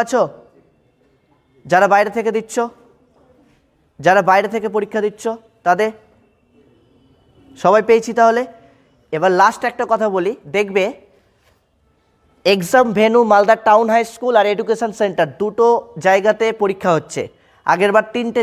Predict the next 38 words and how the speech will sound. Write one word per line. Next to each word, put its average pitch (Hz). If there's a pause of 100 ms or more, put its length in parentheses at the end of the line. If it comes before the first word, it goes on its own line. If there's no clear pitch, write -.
জায়গায় 214
পরীক্ষা 208
হয়েছিল, 220 (520)
তো 190 (460)
সৌম্য 202
স্যারের 214
বাড়িতেও 202
পরীক্ষা 208
হয়েছিল 208 (100)
আগেরবার, 190 (460)
বড় 165 (100)
জায়গা 196
ছিল, 196 (380)
কিন্তু 170
ওই 190
জায়গাতে 202
অনেকেরই 196
যেতে 185 (100)
প্রবলেম 180
হয়ে 190
যাচ্ছে, 190 (100)
তোমরা 170
অনেকেই 185 (260)
জানিয়েছিলে 190
আমাকে, 196
ওই 185
জন্য 185
এবার 190
আমরা 202 (140)
দুটোই 185
জায়গা 190
নিয়েছি, 202 (420)
স্কুলের 214 (100)
ডেটটা 190
বাড়িয়ে 160
দিয়েছি। 120 (480)
স্কুলে 202 (560)
আমরা 175